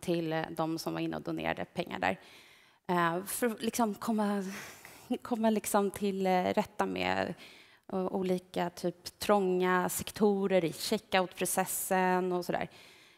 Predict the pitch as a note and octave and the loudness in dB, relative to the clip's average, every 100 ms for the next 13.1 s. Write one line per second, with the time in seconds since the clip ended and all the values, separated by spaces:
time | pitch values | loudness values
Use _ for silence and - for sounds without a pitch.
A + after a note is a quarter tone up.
0 | _ - F3 F3 F3 F3 G3 B3 C4 G#3 | _ 0 0 0 -4 0 6 6 6 4
1 | D#4+ - - - F#3+ F#3 F3+ F3 - - | 2 0 -6 -2 4 6 6 4 -2 -18
2 | - - A#3+ F#3+ C4 D#4+ D4+ G3+ F3+ E3+ | -12 -2 -2 0 0 2 2 2 2 2
3 | E3+ - F3+ E3+ F#3 G3 G#3+ A#3+ B3+ B3+ | 0 0 0 2 4 4 6 6 6 4
4 | B3+ - G3+ F#3+ F#3+ G3 F#3+ F#3+ F#3 F#3 | 0 2 4 4 4 4 4 4 4 2
5 | F#3+ F#3 G3+ F#3+ F#3+ F#3+ A#3 - - - | 0 0 0 0 2 4 2 -4 -20 -20
6 | _ - F3+ F#3+ F#3 F#3 - - G3 F3+ | _ -6 -2 0 -2 -4 -4 2 2 2
7 | E3+ - - F3 D#3+ G3+ F3 D#3+ - - | 0 -4 -8 -12 0 4 4 2 -4 -8
8 | - - - - _ _ _ _ F#3+ G3 | -10 -16 -16 -18 _ _ _ _ 0 2
9 | F3 E3 C#3+ - E3+ G3+ G#3+ F#3 F#3 C4 | 4 0 -2 -4 0 2 2 2 0 0
10 | - - A3 G3+ F#3 F3+ F3 F#3 E3+ F3 | 0 -2 -6 -2 0 0 0 -2 0 -2
11 | - F#3+ F3+ F#3+ F#3+ G#3 G#3+ G#3 - A3 | -4 -6 -6 -4 -4 -2 -4 -4 0 0
12 | G3+ F#3+ - F#3+ F3+ F3+ F#3+ G#3+ A#3+ - | 2 0 0 -2 0 -2 0 -2 -2 -4
13 | - | -6